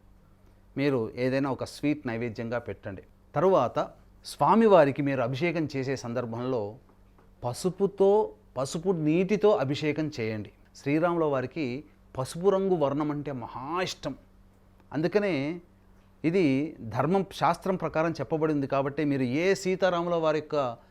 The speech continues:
చిత్రపటాన్ని చూసినా ఆయన ధరించే వస్త్రము పసుపు రంగులో ఉంటుంది, ఇంకా ఏ రంగులో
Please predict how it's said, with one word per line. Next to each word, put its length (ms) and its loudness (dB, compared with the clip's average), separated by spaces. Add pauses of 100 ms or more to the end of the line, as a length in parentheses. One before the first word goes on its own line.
(180)
చిత్రపటాన్ని 580 0 (120)
చూసినా 300 -4 (800)
ఆయన 240 2
ధరించే 760 0 (760)
వస్త్రము 420 2 (400)
పసుపు 260 -4
రంగులో 260 -2
ఉంటుంది, 380 -10 (300)
ఇంకా 140 -8
ఏ 160 0
రంగులో 320 -2